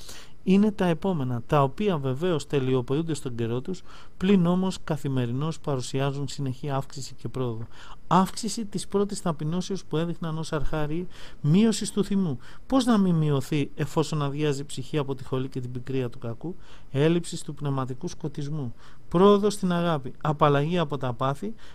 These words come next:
λύτρωση από το μίσος, μείωση της λαγνίας, προερχομένη από τον αυστηρό έλεγχο, άγνοια της ακιδείας, αύξηση του ζήλου, αγάπη προς την ευσπλαχνία και τέλος, αποξένωση από την υπερηφάνεια.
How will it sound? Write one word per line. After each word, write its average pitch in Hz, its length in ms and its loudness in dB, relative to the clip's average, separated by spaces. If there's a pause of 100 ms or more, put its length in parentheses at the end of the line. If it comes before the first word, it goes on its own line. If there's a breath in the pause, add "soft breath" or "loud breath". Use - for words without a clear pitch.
(100)
λύτρωση 208 560 2
από 151 180 0
το 139 140 0
μίσος, 151 480 -2
μείωση 190 540 0
της 185 140 2
λαγνίας, 175 520 2 (300 loud breath)
προερχομένη 156 800 4
από 185 140 -6
τον 156 120 -2
αυστηρό 151 400 0
έλεγχο, 156 500 0 (280 loud breath)
άγνοια 185 460 4
της - 160 -6
ακιδείας, 180 640 0
αύξηση 165 540 -2
του 139 140 -6
ζήλου, 135 380 -2 (260 loud breath)
αγάπη 180 360 4
προς 190 160 -2
την 175 120 -2
ευσπλαχνία 151 800 -4
και 180 160 -6
τέλος, 160 380 -2
αποξένωση 190 720 0
από 185 140 -4
την 180 160 -2
υπερηφάνεια. 165 640 -2